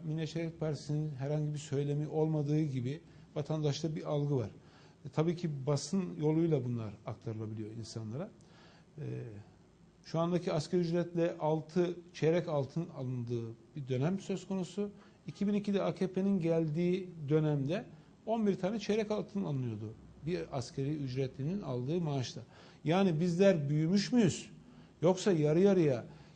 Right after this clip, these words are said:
kendimizin, bireysel aile gücümüzün yarı yarıya küçülmüş müyüz? Değerlendirmeyi vatandaş bu noktadan bile rahatlıkla yapabilir. Yani bundan sonraki söylemlerimiz sadece ideolojik söylemler değil, e, ekonomik anlamda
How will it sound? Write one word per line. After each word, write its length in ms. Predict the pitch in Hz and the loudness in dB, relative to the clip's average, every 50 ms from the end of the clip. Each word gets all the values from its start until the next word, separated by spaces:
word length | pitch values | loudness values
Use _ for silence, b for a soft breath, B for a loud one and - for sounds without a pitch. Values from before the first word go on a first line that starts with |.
| B - | B -8
kendimizin, 800 | - - 131 135 139 139 135 143 147 147 135 127 131 139 139 135 123 | -2 0 2 2 2 2 2 2 2 2 2 2 0 -2 -2 0 0
bireysel 560 | 135 143 143 131 123 - 147 139 139 131 135 | 2 2 2 2 0 0 0 0 0 -2 -2
aile 280 | 131 135 135 135 147 | 0 0 0 0 0
gücümüzün 480 | 143 135 135 120 131 135 131 123 123 135 | -2 -2 -2 -2 -2 -2 -2 -2 -2 -2
yarı 260 | 131 127 139 156 180 | -2 0 0 2 2
yarıya 340 | 208 202 180 156 143 135 - | 4 4 4 4 2 0 -2
küçülmüş 480 | - - - - 196 208 220 202 - - | -4 -8 -2 2 2 2 2 2 0 -2
müyüz? 300 | 165 175 220 226 - - B B B B B B - | -2 -2 -2 -4 -6 -12 B B B B B B 0
Değerlendirmeyi 600 | 147 156 170 180 196 202 202 196 196 202 202 190 | 2 4 4 4 4 4 4 4 2 2 2 2
vatandaş 460 | 185 185 190 190 190 190 190 180 - - - | 2 0 0 -2 -2 0 -2 -2 -4 -4 -2
bu 80 | 202 196 | 0 2
noktadan 400 | 202 180 151 170 165 170 147 131 | 2 2 2 2 2 2 2 2
bile 220 | 131 151 170 180 | 0 0 0 0
rahatlıkla 420 | 160 143 147 151 135 - - - 147 | 0 2 2 0 0 -2 -2 -2 0
yapabilir. 360 | 143 131 147 139 151 202 202 - B B B B B B | 0 0 -2 -2 -2 -4 -4 -6 B B B B B B
Yani 260 | 156 170 175 170 147 | 0 2 2 2 2
bundan 240 | 151 160 170 185 196 | 2 2 2 2 2
sonraki 320 | 180 185 185 180 170 - | 0 0 -2 -2 -4 -4
söylemlerimiz 680 | - 156 151 160 165 160 160 156 156 160 160 151 - - B B B B B | 0 2 2 4 4 4 2 2 2 2 0 -2 -4 -8 B B B B B
sadece 540 | - - 139 143 147 147 131 135 156 143 | -4 0 2 4 4 4 2 0 -2 -2
ideolojik 560 | 135 139 131 147 147 147 147 131 139 151 147 - | -2 0 2 2 4 4 4 2 0 -2 -6 -4
söylemler 680 | - 139 143 139 143 143 143 143 139 143 139 127 123 | -2 0 0 2 2 0 0 0 2 0 0 0 0
değil, 240 | 139 170 190 220 220 - - B B B B B B B B B - | 0 2 2 0 -2 -4 -10 B B B B B B B B B -8
e, 80 | 143 127 | -6 -4
ekonomik 680 | 123 123 - 127 - - 143 151 156 170 160 151 - - | -4 -4 -4 -4 0 0 2 2 2 0 0 -2 -4 -4
anlamda 640 | 151 156 160 165 165 160 160 151 160 165 180 180 | -2 -2 0 0 0 0 2 2 2 2 0 -2